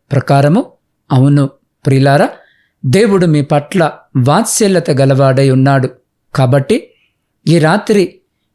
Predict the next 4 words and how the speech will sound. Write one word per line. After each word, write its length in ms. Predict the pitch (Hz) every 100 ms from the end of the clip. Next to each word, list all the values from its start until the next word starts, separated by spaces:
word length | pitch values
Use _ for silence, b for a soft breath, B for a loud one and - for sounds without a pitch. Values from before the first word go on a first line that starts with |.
| -
మీరు 400 | 165 220 247 226 - _
మీ 200 | 160 185
హృదయాన్ని 840 | 165 165 175 214 196 160 160 156 - _ _ _ -
కలవరపెడుతున్న 920 | 165 208 208 196 175 151 165 156 143